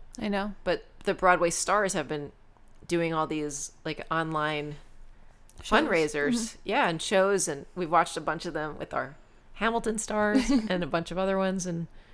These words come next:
Speaker 2: it feels good to give back in that way. But, like, amazing for them. They're just, like, giving away their talent
Speaker 1: Yeah.
Speaker 2: to raise money for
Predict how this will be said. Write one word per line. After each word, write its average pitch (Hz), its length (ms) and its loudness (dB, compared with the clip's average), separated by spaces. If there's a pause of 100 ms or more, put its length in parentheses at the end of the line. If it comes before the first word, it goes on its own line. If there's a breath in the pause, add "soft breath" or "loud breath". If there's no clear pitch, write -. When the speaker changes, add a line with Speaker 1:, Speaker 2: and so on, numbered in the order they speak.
(520 soft breath)
Speaker 2:
it - 100 -2
feels 196 220 2
good 170 160 0
to 196 80 -2
give 185 140 2
back 170 180 -2
in 170 100 -2
that 175 220 2
way. 170 260 2 (400)
But, 135 120 2
like, 156 220 0 (200)
amazing 208 420 2
for 165 100 0
them. 156 120 0
They're 156 80 0
just, 180 160 -4
like, 175 240 -4
giving 185 380 0
away 175 180 2
their 175 160 0
talent 196 480 -2
Speaker 1:
Yeah. 214 200 -4
Speaker 2:
to 180 60 -4
raise 170 220 0
money 160 240 -6
for 151 480 -10